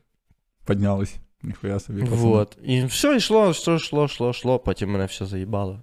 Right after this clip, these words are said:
Speaker 2: Пиздець.
Speaker 1: Заїбало?
Speaker 2: Вот. Але до чого я це взагалі говорив?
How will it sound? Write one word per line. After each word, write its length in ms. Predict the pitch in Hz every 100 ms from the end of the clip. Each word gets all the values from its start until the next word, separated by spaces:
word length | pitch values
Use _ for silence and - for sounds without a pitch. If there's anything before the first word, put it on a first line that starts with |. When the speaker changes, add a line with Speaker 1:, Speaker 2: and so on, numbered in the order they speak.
| 151 _
Speaker 2:
Пиздець. 300 | _ - - _ - - 110
Speaker 1:
Заїбало? 520 | 117 113 123 131 120 - _
Speaker 2:
Вот. 380 | - 113 107 98 120
Але 320 | 123 131 127
до 140 | 135
чого 240 | - 196 180
я 140 | 143
це 140 | -
взагалі 280 | 127 - 127
говорив? 380 | 117 117 107